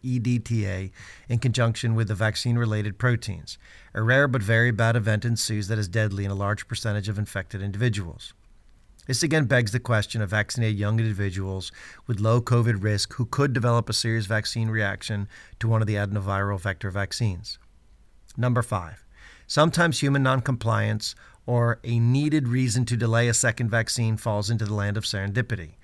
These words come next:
Such is the case with new data from the journal Nature regarding the Pfizer vaccine effectiveness and dose timing. Quote,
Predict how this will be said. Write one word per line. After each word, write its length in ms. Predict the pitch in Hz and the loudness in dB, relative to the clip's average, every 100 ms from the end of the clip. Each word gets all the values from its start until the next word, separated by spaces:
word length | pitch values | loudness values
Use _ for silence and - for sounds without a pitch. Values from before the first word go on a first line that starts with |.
| - - - | -20 -20 -4
Such 240 | 147 143 | 0 0
is 100 | 165 | 0
the 80 | 151 | 0
case 320 | - 120 117 | 2 2 2
with 140 | 120 107 | 0 2
new 100 | 120 | 2
data 300 | 110 107 107 | 2 2 0
from 140 | 110 | 0
the 60 | 107 | 0
journal 320 | 107 113 113 | 2 2 2
Nature 320 | 104 98 107 | 0 0 -4
regarding 380 | 95 101 101 101 | -2 -2 0 -2
the 60 | |
Pfizer 400 | 101 110 110 107 | 0 0 2 0
vaccine 400 | 98 101 - 110 | -2 -2 -2 -2
effectiveness 640 | 104 - 107 107 90 101 - | -2 -2 -4 -4 -4 -4 -4
and 120 | 98 | -4
dose 340 | 101 107 - 113 | -2 -2 -4 -8
timing. 460 | - 117 110 90 - - - - - - | -2 0 0 -4 -12 -18 -20 -20 -20 -20
Quote, 320 | - 127 110 | 0 0 0